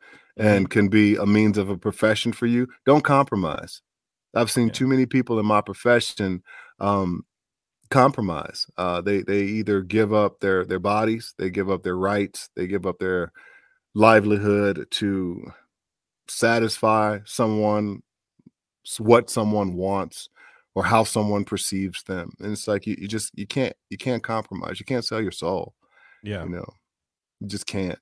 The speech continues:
Speaker 1: It's not worth it.
Speaker 2: Which just goes back to what we were saying. You gotta have integrity. Definitely gotta have character.
Speaker 1: Yep.
Speaker 2: And have self-accountability.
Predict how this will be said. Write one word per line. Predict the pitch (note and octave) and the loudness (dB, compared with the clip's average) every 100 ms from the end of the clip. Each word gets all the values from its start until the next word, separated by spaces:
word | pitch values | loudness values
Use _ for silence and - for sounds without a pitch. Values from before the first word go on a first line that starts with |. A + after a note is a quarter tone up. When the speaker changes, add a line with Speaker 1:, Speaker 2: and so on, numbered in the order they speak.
| _ | _
Speaker 1:
It's | - - | -12 -4
not | F#2+ | -2
worth | F#2 G2 - | 0 -4 -4
it. | - _ _ _ _ _ _ _ | -12 _ _ _ _ _ _ _
Speaker 2:
Which | B2+ - | -20 -20
just | B2 A#2+ | -18 -6
goes | C3+ D3+ C#3+ | 2 2 2
back | D3+ D#3 | 0 0
to | D3 | -2
what | D#3 F3 | 0 4
we | F3 | 4
were | E3 | 4
saying. | D3 F#3+ G3+ G3 F3 - - - - | 0 0 2 4 2 -2 -8 -10 -6
You | B2 | 0
gotta | C3+ | 2
have | C#3 C#3 C3 A2+ - _ | 4 4 4 0 -10 _
integrity. | G#2 G#2+ D3 D3+ D#3 D#3+ E3+ E3+ _ _ _ _ | -12 0 2 4 2 0 0 -6 _ _ _ _
Definitely | - A#3+ F#3 C3+ | 0 2 4 4
gotta | A#2+ G2+ | 4 4
have | F#2+ | 0
character. | - C3 G#2+ - E2+ - _ - | 0 2 2 -2 -16 -16 _ -6
Speaker 1:
Yep. | G2 A2 A#2+ | 2 4 4
Speaker 2:
And | A2 G#2 G#2 | 2 -2 -4
have | G2+ - C3+ B2+ G2+ - | -8 0 2 2 0 -8
self-accountability. | - B2 - - A#2+ G#2+ F#2+ G2+ E2+ E2+ | 0 0 0 -6 -6 -4 -6 -8 -10 -16